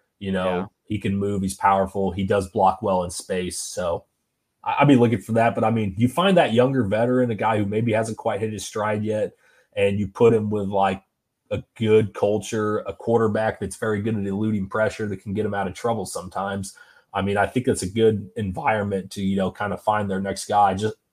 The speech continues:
Speaker 1: I just don't have a lot of confidence in them trying to draft a tackle this year.
Speaker 2: Yeah, no, I think that is the way to do it. And, and last year they waited till after the draft to get Donovan Smith,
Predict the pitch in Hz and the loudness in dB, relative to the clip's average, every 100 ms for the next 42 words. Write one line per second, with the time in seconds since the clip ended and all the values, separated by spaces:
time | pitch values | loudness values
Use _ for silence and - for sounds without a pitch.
0 | - 117 113 95 - 113 123 104 110 107 | 0 2 2 0 -6 4 6 6 4 6
1 | 104 - 110 104 104 98 98 101 101 95 | 4 2 -2 -2 -2 -4 -4 -4 -4 -2
2 | 107 98 90 101 98 92 104 107 104 101 | -2 -2 0 -2 -2 -8 -6 -6 -6 -8
3 | 104 123 127 120 _ _ _ _ _ _ | -6 -2 -2 -4 _ _ _ _ _ _
4 | _ - _ 147 135 104 113 127 - 180 | _ -20 _ 0 0 0 -2 -2 2 4
5 | 151 143 123 127 120 110 101 98 90 _ | 6 4 4 2 2 0 -4 -6 -6 _
6 | 117 110 107 107 113 113 196 285 143 120 | -8 -6 -6 -6 -6 0 0 0 -2 0
7 | 127 165 151 123 110 120 107 101 90 147 | 2 2 2 0 -2 -2 -2 -4 -2 -2
8 | - 104 98 95 90 - 98 104 98 95 | -2 -10 -6 -6 -8 -10 -12 -8 -6 -6
9 | 92 87 - 92 87 | -6 -10 -10 -10 -10